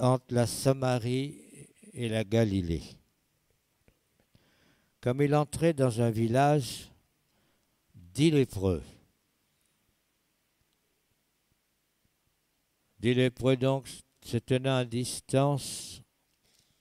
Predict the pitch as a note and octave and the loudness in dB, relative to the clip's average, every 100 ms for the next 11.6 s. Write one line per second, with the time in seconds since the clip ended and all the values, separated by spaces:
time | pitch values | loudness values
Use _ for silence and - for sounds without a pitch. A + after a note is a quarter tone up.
0 | _ _ _ _ _ _ _ _ _ _ | _ _ _ _ _ _ _ _ _ _
1 | _ _ _ _ _ _ _ _ _ _ | _ _ _ _ _ _ _ _ _ _
2 | _ _ _ _ _ _ _ _ D2+ C#2 | _ _ _ _ _ _ _ _ -20 -20
3 | _ _ _ _ _ _ _ _ G2 B2+ | _ _ _ _ _ _ _ _ -6 -2
4 | C#3 C#3 - C#3 D3 A#2 C#3+ D3 - C3 | 0 -2 -2 0 2 2 2 0 0 2
5 | B2+ B2 C#3 C#3+ B2+ B2 B2 A2+ A#2+ A2+ | 2 2 0 -2 -6 -4 -2 0 0 -2
6 | - B2+ C3 C3 _ _ _ _ _ _ | 0 0 0 -8 _ _ _ _ _ _
7 | - - B2+ - C#3+ D3+ D3 D3 C3+ A#2 | -14 -2 -2 2 2 4 0 0 0 0
8 | C3 - - - D#3+ D3+ - - B2 B2 | 0 -4 -2 0 2 0 -6 -6 0 0
9 | G#2 C3 C3 B2 A2+ A#2 C3+ D3 D#3 D#3 | 2 2 2 2 0 0 0 0 -4 -12
10 | _ _ _ _ _ _ _ _ - B2 | _ _ _ _ _ _ _ _ 0 2
11 | B2+ B2 D3 D3 A#2 F#2+ | 2 2 2 4 4 0